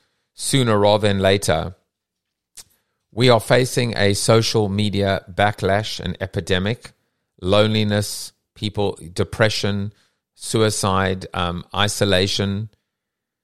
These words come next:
Social audio brings people together.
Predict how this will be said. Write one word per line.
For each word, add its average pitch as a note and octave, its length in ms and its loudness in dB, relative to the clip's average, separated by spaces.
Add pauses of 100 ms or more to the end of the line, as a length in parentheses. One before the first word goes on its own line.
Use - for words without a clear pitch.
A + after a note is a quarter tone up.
(120)
Social C3+ 540 2
audio D3 200 4
brings A2+ 440 0
people - 380 -8
together. G2+ 520 -2